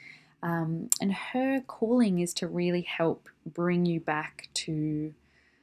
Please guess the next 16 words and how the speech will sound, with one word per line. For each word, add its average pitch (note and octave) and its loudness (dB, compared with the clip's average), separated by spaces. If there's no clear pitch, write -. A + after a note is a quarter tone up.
what F3+ -4
you F#3+ 2
already E3 0
know D3 -4
and D#3 -12
to - -4
let E3+ 0
you F#3+ 2
know E3+ 2
that - -6
your E3 -6
intuition D#3+ -6
is D#3 -4
off E3 -12
the - -8
charts A#3 -2